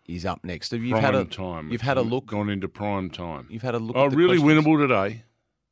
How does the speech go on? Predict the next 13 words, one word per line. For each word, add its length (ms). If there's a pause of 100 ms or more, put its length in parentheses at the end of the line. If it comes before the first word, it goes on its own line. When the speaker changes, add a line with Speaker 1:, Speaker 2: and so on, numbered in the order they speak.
(340)
Speaker 2:
Really 300
winnable. 420
You 80
Speaker 1:
It's 40
Speaker 2:
know, 80
Speaker 1:
gettable. 320 (240)
Speaker 2:
has 140
a 60
local 520
touch 280
about 280
it. 80 (420)
Speaker 1:
Okay. 420